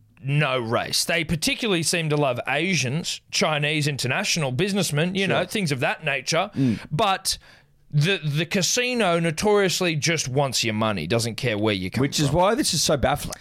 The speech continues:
Speaker 1: That's why I'm like, it's not a race thing, it's a stupidity thing from this bouncer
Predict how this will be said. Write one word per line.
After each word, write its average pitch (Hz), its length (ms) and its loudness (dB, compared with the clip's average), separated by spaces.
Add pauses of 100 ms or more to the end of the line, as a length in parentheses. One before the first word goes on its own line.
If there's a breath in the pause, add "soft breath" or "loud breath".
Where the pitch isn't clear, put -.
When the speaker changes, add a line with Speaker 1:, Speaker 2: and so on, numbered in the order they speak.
(140 loud breath)
Speaker 1:
That's 254 200 0
why 226 220 2
I'm 208 100 0
like, 180 320 0
it's 180 220 -2
not 196 240 2
a 175 60 2
race 143 340 0
thing, 135 300 -2
it's 131 200 -4
a 139 60 0
stupidity 156 540 0
thing 127 180 -6
from 131 140 -4
this 117 100 -4
bouncer 127 580 0